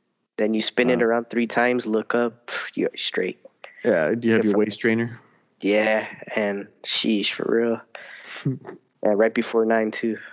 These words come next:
Speaker 1: Good call.
Speaker 2: <laughs>
Speaker 1: Ah, ah.
Speaker 2: Last call. <laughs>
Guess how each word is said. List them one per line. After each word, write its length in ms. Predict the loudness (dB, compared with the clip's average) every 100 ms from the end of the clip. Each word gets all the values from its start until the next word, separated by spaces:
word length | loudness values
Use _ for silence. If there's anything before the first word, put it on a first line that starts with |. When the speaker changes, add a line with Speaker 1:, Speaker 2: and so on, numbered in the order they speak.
| -20 -20 _ _ -10 -2
Speaker 1:
Good 180 | 0 2
call. 340 | 2 2 0 -2 -8
Speaker 2:
<laughs> 120 | _
Speaker 1:
Ah, 680 | -6 -4 -2 2 2 0 -4 -2
ah. 500 | 0 0 -2 -4 0
Speaker 2:
Last 300 | 2 2 2
call. 380 | 2 2 2 -2 -2
<laughs> 720 | 0 2 2 2 0 0 -4